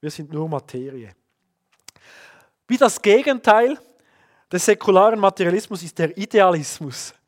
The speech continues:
Der lehrt nämlich, dass nur die Ideen wirklich sind. Meint so. Der Geist.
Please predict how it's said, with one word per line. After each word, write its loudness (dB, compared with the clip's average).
Der 2
lehrt 0
nämlich, -4
dass -10
nur -8
die -16
Ideen -6
wirklich -8
sind. -16
Meint -12
so. -20
Der -12
Geist. -10